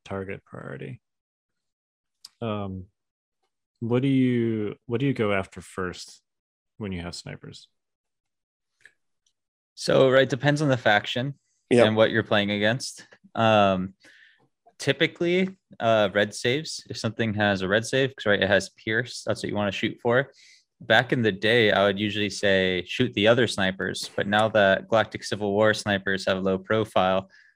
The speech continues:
Speaker 2: uh, <laughs> I don't think it's worth shooting 'em.
Speaker 3: <laughs> Yeah.
Speaker 2: And for those of you who don't know what low profile does, is you will have sharpshooter, which will reduce heavy cover to light, but low profile now just blocks a hit. So now your sniper or two dice has,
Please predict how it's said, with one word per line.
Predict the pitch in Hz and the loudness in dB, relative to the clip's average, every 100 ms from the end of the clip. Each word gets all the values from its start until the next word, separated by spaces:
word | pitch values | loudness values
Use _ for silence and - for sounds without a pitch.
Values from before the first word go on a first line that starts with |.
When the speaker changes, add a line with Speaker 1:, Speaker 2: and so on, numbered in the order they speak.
| _ | _
Speaker 2:
uh, | - 104 104 | 2 4 4
<laughs> | |
I | 622 - - 587 | 0 -6 -6 -4
don't | 135 - | -2 0
think | 123 | -2
it's | 113 - | -2 -4
worth | 110 101 | -4 -4
shooting | - 98 95 | -4 -4 -4
'em. | 101 - 160 | -8 -6 -4
Speaker 3:
<laughs> | 160 | 0
Yeah. | 170 131 | 2 2
Speaker 2:
And | 117 | 2
for | 120 | 2
those | 120 123 | 4 4
of | |
you | 123 | 4
who | 113 | 4
don't | 120 107 | 2 2
know | 110 | 0
what | 110 - | 0 0
low | 113 | 0
profile | - 113 107 113 107 | -2 -6 -2 -2 0
does, | 104 101 95 - | 0 -2 -4 -4
is | 107 104 101 98 92 - _ | 0 2 0 -2 -8 -18 _
you | - 113 | -4 0
will | 113 | 4
have | 107 107 | 4 4
sharpshooter, | 95 120 - - 123 131 | 2 0 0 -2 -2 -2
which | 113 - | -4 -4
will | 110 | -2
reduce | 107 104 107 101 | -2 -2 -4 -2
heavy | 110 107 | -2 -2
cover | 110 110 101 | -2 -2 -2
to | |
light, | 98 98 101 101 - _ _ - | 0 2 2 0 -6 _ _ -10
but | - | -2
low | 110 110 | 0 0
profile | - 110 - 104 | 0 0 2 0
now | 101 | 0
just | 95 95 - | -4 -6 -2
blocks | 98 98 - | 0 0 -2
a | 90 | -2
hit. | 107 131 - _ _ _ | 2 2 -2 _ _ _
So | - 110 | -14 -4
now | 107 104 | 0 2
your | 104 | 2
sniper | 101 - 107 107 | 0 -2 -2 0
or | 104 | -2
two | 92 113 | 0 -2
dice | 104 98 95 - | 2 2 0 -6
has, | 98 - | -8 -8